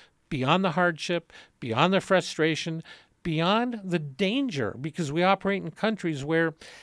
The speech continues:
you know, they, they, they don't like us because we're Americans, but they absolutely do not like us because we are Christ followers. This world is not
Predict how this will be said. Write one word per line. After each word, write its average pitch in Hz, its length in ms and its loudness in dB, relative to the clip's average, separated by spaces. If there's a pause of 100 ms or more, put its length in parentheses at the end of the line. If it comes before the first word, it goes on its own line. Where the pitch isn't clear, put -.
(140)
you 208 80 -6
know, 233 160 0
they, 233 220 0
they, 208 260 -4 (120)
they 226 160 -2
don't 233 260 -4
like 151 360 -4
us - 180 -6
because 139 340 -8
we're 120 100 -2
Americans, 131 880 -6 (600)
but - 120 -14
they 135 180 -10 (160)
absolutely 202 1000 0
do 135 140 -4
not 143 260 -2
like 143 240 -4
us 151 140 -8
because 156 720 -4
we 143 200 -2
are 131 160 -2 (160)
Christ - 460 -6 (220)
followers. 120 920 -8 (500)
This 208 240 -4
world 160 580 2 (400)
is 143 320 -10
not 135 580 -2